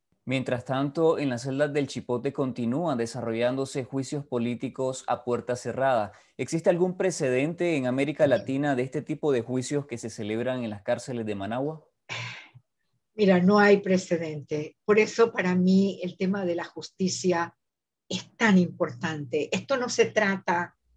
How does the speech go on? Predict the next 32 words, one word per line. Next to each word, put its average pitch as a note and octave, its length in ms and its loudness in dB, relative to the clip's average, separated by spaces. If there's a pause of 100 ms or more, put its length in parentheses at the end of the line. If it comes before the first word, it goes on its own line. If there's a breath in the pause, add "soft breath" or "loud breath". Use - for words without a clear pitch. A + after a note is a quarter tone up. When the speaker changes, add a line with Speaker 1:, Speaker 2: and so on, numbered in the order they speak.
(360)
Speaker 2:
del F#3 160 6
Ejecutivo. F3 920 2 (480)
Bueno, D3 300 0
claro D#3+ 260 2
que F#3 120 2
se - 200 0
trata E3+ 340 4
del D3 180 6
Ejecutivo, C#3 680 0 (440 loud breath)
porque - 280 0
hay E3+ 140 8
una F3 420 4 (100)
concentración F#3+ 920 2
de F#3 120 6
poder E3+ 580 4
desde F#3 360 4
el D3+ 80 -2
Ejecutivo. C3 680 -12 (320)
Pero C4+ 160 0
el B3+ 140 -2
órgano D4 400 -2
judicial A#3+ 640 -6
tiene C#4 420 -4
un, G3+ 220 -6 (140)
su - 260 -6
poder, G#3+ 560 4 (920)
de A#3 140 2
que A#3+ 120 -4
tiene D4+ 220 -6
que G#3+ 120 0
actuar A#3+ 580 2
con, G#3 340 4